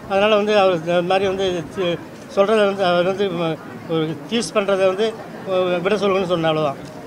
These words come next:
அப்புறம் என்ன பண்ண சொல்லி தா-, இவ-, ஸ்டாலினை பார்த்து கேட்குறாரு. "ஆமாம்பா, நான் எவ்வளவோ சொன்னா அவன் கேட்க மாட்டான்றாப்பான்னு" சொல்லி, சொல்லி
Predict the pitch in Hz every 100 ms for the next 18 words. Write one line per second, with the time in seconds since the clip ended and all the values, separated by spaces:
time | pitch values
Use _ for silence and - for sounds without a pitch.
0 | - 175 170 160 202 214 208 190 190 196
1 | 190 185 170 170 170 185 170 147 - 190
2 | 202 180 170 175 165 156 143 139 - -
3 | - 185 214 202 185 190 175 - - -
4 | - 170 180 180 190 214 202 202 214 214
5 | 190 190 185 170 170 160 165 160 170 180
6 | 170 147 185 202 220